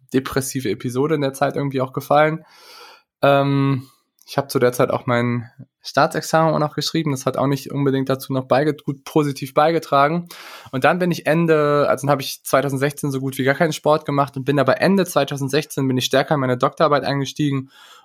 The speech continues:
und nach Australien geflogen und hab einfach ganz andere Ansätze erlebt, und hab einfach einerseits durch die Doktorarbeit, weil ich mit Patienten, mit Multiple-Sklerose-Patienten einfach ganz anders arbeiten musste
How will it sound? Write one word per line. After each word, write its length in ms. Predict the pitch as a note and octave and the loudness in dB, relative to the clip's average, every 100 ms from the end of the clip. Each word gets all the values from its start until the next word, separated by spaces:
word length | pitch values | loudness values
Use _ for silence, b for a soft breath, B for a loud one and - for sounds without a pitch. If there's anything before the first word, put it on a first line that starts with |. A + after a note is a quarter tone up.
| _ | _
und 420 | - D3 C3+ - C3 | 2 2 0 -6 -6
nach 160 | C3 | -2
Australien 520 | B2 - - C#3 D3+ | -2 0 0 2 0
geflogen 640 | B2+ B2 C3 B2+ C#3+ D#3 - | -4 0 0 0 -2 -6 -8
und 140 | A#2+ C3 | -6 0
hab 160 | C#3+ | 0
einfach 340 | - B2+ C3+ - _ - | 0 -2 -4 -6 _ -2
ganz 240 | C3+ D3 | -2 0
andere 320 | - D3 B2+ | -2 0 0
Ansätze 420 | - A2 A2 - - | 0 0 -2 -4 -4
erlebt, 400 | G#2 C3 C#3 - B B B | 0 -2 -2 -14 B B B
und 200 | - B2 | -8 -2
hab 160 | C3+ - | -2 -2
einfach 280 | B2+ C3 - _ | -4 -6 -14 _
einerseits 380 | C#3+ E3 D3 D3 | 0 2 0 -2
durch 120 | C#3 | -6
die 100 | - | 0
Doktorarbeit, 720 | D3 F3 G3 D#3+ D3+ D3+ - _ | 0 2 2 2 2 0 -4 _
weil 180 | B2 A#2+ | 2 2
ich 120 | B2 | 0
mit 300 | C3 B2 - | -4 -6 -6
Patienten, 580 | - B2+ C#3 C#3 C#3 C3 | -4 0 0 0 -2 -4
mit 200 | B2 - | -4 -6
Multiple-Sklerose-Patienten 1120 | C3 C3 C#3+ D3 C#3 C#3 D#3 D#3+ C#3+ C3+ C3 C3 | -4 -4 -4 -6 -2 0 0 -2 -6 -4 -4 -4
einfach 220 | A#2+ A#2+ | -4 0
ganz 220 | C#3 C3+ | 0 0
anders 340 | C#3 F3 F3 | -2 0 0
arbeiten 440 | - D#3 D#3 D3+ D3+ | 2 2 2 0 0
musste 460 | E3 E3 D#3+ D3+ | 0 0 0 0